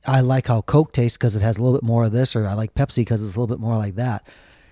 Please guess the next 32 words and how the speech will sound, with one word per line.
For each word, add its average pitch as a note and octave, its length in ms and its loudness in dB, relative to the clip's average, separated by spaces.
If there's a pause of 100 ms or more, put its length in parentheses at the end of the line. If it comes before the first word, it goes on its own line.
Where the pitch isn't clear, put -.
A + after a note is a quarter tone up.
(140)
Then, G#3+ 340 2
you D#3+ 140 4
know, D3+ 140 4
it's C#3 140 -2
a D3+ 40 0
little F3+ 220 2
bit F#3 160 -4
more, D3 560 2 (480)
y-, F#3+ 260 -12
you D3+ 140 4
have E3 120 6
a - 20 4
little F3 160 6
bit D#3+ 120 -2
more C3+ 180 0 (140)
pull, A#2+ 400 -2
because A#2 320 0
if C#3+ 180 -2
somebody E3+ 300 2
didn't D#3 180 2
have, C#3+ 180 2
like, A#2 120 -2
a A#2 40 -2
Diet B2 280 -2
Coke, C#3 200 2
for - 140 -6
example, G#2+ 340 -2
they A#2 100 0
might B2 260 2
order B2 160 -2
something A2 280 -2
like G2+ 180 -6